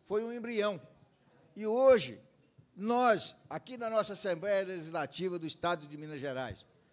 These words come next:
o nosso governador do Estado, nós precisamos, sim, de melhorar a situação da Defensoria Pública. Porque o trabalho do defensor público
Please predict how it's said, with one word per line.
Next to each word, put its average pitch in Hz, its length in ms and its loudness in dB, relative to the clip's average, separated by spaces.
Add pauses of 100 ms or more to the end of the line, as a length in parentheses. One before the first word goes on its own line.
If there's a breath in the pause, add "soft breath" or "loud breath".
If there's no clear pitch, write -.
(300 soft breath)
o - 40 -20
nosso 220 220 -4
governador 196 480 -4
do 175 100 -8
Estado, 156 560 -4 (760)
nós 180 200 -4
precisamos, 165 600 -8
sim, 175 240 -6 (640)
de 147 280 -6
melhorar 170 720 0
a 156 40 -4
situação 151 680 -6
da 143 80 -8
Defensoria 135 680 -10
Pública. 139 360 -10 (460 soft breath)
Porque - 140 -8
o 208 40 -2
trabalho 226 680 2
do 190 100 -6
defensor 180 560 -6
público 170 440 -8